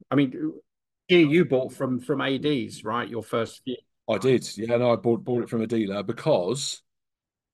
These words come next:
Speaker 2: there's something about buying from a dealer, and I think we'll, we'll come back to that in a little bit, but actually there is a,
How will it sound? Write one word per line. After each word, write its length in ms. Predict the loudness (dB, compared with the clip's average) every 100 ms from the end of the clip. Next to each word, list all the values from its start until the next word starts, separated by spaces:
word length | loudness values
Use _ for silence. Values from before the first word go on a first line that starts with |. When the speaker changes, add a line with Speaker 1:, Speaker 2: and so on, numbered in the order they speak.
| _ _ _ _ -4
Speaker 2:
there's 160 | -2
something 340 | 0 0 2 0
about 260 | 0 0
buying 240 | -2 -2 -4
from 140 | -6
a 40 | -4
dealer, 300 | -4 0 0
and 120 | 0
I 60 |
think 220 | -2 -2 0
we'll, 140 | 0
we'll 220 | 0 0
come 220 | 0 -2 0
back 200 | -2 -2
to 80 | -8
that 140 | -6
in 80 | -2
a 40 |
little 200 | -2 -2
bit, 240 | -2 -6 0
but 100 | 0
actually 400 | 0 -2 -4 -2
there 240 | 0 2
is 160 | 0 0
a, 380 | 0 0 -2